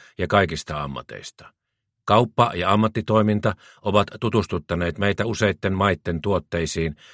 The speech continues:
herättäneet meidän tiedonjanoamme, avartaneet meidän aatemaailmaamme seurustelun kautta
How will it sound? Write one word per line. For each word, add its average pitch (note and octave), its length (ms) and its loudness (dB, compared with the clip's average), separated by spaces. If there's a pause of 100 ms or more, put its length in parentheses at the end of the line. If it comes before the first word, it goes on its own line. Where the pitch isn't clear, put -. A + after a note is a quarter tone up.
(120)
herättäneet F#2+ 560 2
meidän D#2+ 300 -2
tiedonjanoamme, F2 880 0 (300)
avartaneet F2 640 0
meidän D#2+ 320 -4
aatemaailmaamme F2 880 -2
seurustelun D#2+ 680 -4
kautta F2+ 420 -2